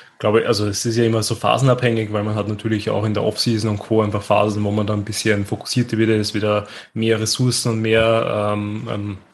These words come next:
ja, einfach mehr rein investieren möchte auch und das Ganze natürlich dann gerne macht. Ähm, aber auch da in der Prep ist natürlich dann auch wichtig, dass man seine Tools in der Toolbox kennt, hat, ähm, aber natürlich nicht alles auf einmal <laughs> reinhaut und draufhaut, ähm, nicht quasi einfach mal die ganze Werkzeugkiste ausleert,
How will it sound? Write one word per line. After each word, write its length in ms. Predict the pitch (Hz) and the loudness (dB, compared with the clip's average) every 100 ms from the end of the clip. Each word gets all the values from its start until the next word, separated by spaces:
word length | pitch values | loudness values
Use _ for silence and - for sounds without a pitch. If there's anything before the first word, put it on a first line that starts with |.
| - | -8
ja, 220 | 110 110 | -6 -6
einfach 260 | 104 101 107 | -6 -8 -4
mehr 400 | 107 107 120 110 | -2 0 -2 -2
rein 180 | 117 | 0
investieren 420 | 123 113 - 117 110 | 0 -2 -2 -2 0
möchte 320 | 135 135 135 | -2 2 4
auch 260 | 120 127 | 4 4
und 160 | 120 110 | 0 -6
das 160 | 107 - | -8 -6
Ganze 260 | 113 107 | -6 -6
natürlich 260 | 110 117 107 | -4 -4 -4
dann 100 | 107 | -2
gerne 160 | 107 | -2
macht. 280 | 104 110 - - - - - - | 0 0 -2 -12 -16 -16 -16 -8
Ähm, 220 | 101 101 | -4 -2
aber 300 | - 101 104 | 0 2 2
auch 160 | 98 - | 2 0
da 200 | 101 104 | 2 2
in 80 | |
der 60 | 107 | 0
Prep 300 | 104 104 101 | -2 -4 -2
ist 120 | 104 | -4
natürlich 340 | 104 95 107 98 | -4 -4 -4 -4
dann 140 | 104 | -2
auch 200 | 98 - | -2 -2
wichtig, 340 | 107 - 101 | -6 -4 -6
dass 160 | - 101 | -6 -6
man 320 | 107 104 101 - - - - | -2 -2 -4 -8 -18 -20 -8
seine 300 | - 110 107 | -2 0 0
Tools 380 | - 131 120 - | 2 2 2 0
in 80 | |
der 100 | 117 | -2
Toolbox 540 | 110 - 120 117 98 - | -2 -2 0 0 0 -6
kennt, 440 | - 120 127 - | 0 0 0 0
hat, 340 | 117 120 - - | 0 0 -4 -6
ähm, 220 | 110 104 | -4 -2
aber 240 | 107 110 | 0 0
natürlich 320 | 110 104 110 104 | 0 -2 -2 -2
nicht 180 | 104 | -4
alles 180 | 104 104 | -2 -2
auf 100 | 104 | -2
einmal 280 | 104 110 101 95 - | 0 0 -2 -4 -6
<laughs> 140 | - | -6
reinhaut 480 | 110 113 117 123 120 | 0 2 2 2 0
und 80 | 110 | 0
draufhaut, 580 | 107 117 - 123 123 - - - - | 2 2 4 2 2 -4 -18 -18 -12
ähm, 440 | - 104 107 104 107 | -2 0 2 2 0
nicht 140 | 110 | -2
quasi 280 | - 107 110 | -2 0 2
einfach 220 | 104 104 | 0 -2
mal 160 | 110 110 | -2 -2
die 80 | 104 | -2
ganze 260 | 110 104 | -4 -2
Werkzeugkiste 580 | 107 110 - 120 113 - | 0 0 -4 -8 -6 -2
ausleert, 500 | 104 110 110 110 110 | 0 0 2 2 2